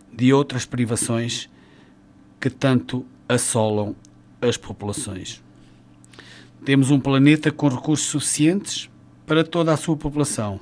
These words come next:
mas infelizmente a sua distribuição é irregular, construindo-se assim um planeta desigual que arrasta consigo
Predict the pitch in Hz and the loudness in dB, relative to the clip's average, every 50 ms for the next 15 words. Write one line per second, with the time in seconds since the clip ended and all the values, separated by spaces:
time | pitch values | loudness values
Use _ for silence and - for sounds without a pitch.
0 | - - - - _ - - - - - - - _ - - 113 127 123 113 120 | -14 -20 -20 -20 _ -20 -20 -20 -20 -20 -20 -20 _ -6 -2 0 0 0 2 4
1 | 147 143 139 - 143 147 139 127 139 147 147 160 170 160 - - - - - - | 2 2 2 2 0 0 2 4 6 6 6 6 4 0 -6 -14 -20 -20 -20 -20
2 | - - - - - 123 107 - - 151 147 143 131 123 - - - - - 139 | -20 -20 -12 -4 -4 -2 -2 -2 -2 0 0 -2 -2 -2 -6 -6 -6 -4 -4 -2
3 | 131 131 127 - - 135 123 120 - - - - 147 165 180 180 156 156 151 151 | -2 -2 -2 0 0 0 0 -2 -2 -6 -6 0 2 4 4 4 2 -2 0 0
4 | 143 131 131 139 147 160 - - _ _ _ - - - - - - - - - | 2 2 2 2 0 -4 -8 -18 _ _ _ -20 -20 -20 -20 -20 -20 -20 -20 -20
5 | - - - - - - - 139 143 131 - - 147 143 151 143 151 - 139 - | -20 -20 -20 -20 -14 -6 -2 0 0 0 0 2 2 4 4 2 2 -2 -4 -4
6 | - - 147 143 135 135 139 135 135 139 131 127 - 127 110 101 120 113 107 120 | 0 2 4 4 4 2 0 2 4 4 2 2 -2 -4 -4 -2 -4 -2 0 0
7 | 123 131 131 135 139 - - - - _ - - - - 143 135 123 143 147 139 | 0 0 -2 -4 -6 -10 -16 -20 -20 _ -20 -6 0 2 2 4 4 4 4 4
8 | - - 127 - - 120 110 - - - 131 123 113 120 117 123 | 2 0 -6 -6 -4 -6 -6 -4 -2 -2 -2 -2 -2 -4 -8 -8